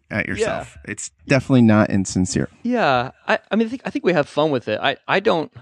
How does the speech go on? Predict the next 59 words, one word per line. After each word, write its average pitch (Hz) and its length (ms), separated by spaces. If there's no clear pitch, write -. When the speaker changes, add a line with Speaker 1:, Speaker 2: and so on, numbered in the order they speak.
Speaker 2:
I - 80
don't 214 100
have 165 100
an 147 60
imagination 127 640
for 107 140
how 120 140
to 117 80
do 113 120
something 113 440
as 107 160
regular 117 500
and 107 140
as 104 100
disciplined 113 380
as 104 80
a 107 60
podcast, 131 600
and 117 120
for 117 140
it 92 60
not 110 340
to 127 120
be 110 260
enjoyable 104 720
and 104 160
fun, 95 400
and, 98 340
uh, 95 300
the 120 80
kind 147 220
of 117 60
community 120 420
that 107 180
the 107 100
Bens 110 400
and 110 120
I 104 100
have, 98 420
we 123 120
end 123 100
up 120 80
laughing 104 400
a 98 60
lot 95 180
at 95 80
ourselves, 92 560
making 107 240
ourselves 92 360
laugh. 87 240
So 82 280
it's - 140
a 123 40
good 107 140
time. 92 220
Speaker 1:
So 240 400
this 269 300
is, 294 320
you, 185 200